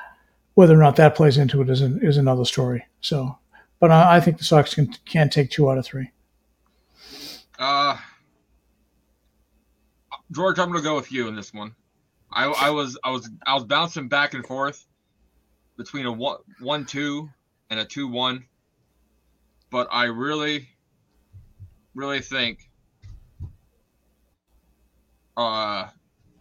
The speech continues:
Speaker 2: I, th-, I think, I think we can, we can continue the bats. Uh,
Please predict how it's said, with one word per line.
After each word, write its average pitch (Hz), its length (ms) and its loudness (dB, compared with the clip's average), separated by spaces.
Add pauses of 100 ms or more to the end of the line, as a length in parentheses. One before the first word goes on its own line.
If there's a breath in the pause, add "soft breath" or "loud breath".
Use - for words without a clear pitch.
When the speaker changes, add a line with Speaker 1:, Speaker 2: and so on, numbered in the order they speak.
(240)
Speaker 2:
I, 123 60 -6
th-, 135 120 -8
I 123 100 -4
think, 147 200 -6
I 151 60 -8
think 139 180 -12
we 135 100 -8
can, 123 280 -12
we 120 100 -14
can 120 160 -14
continue 123 460 -12
the 104 100 -10
bats. 104 480 -8 (800)
Uh, 110 260 -2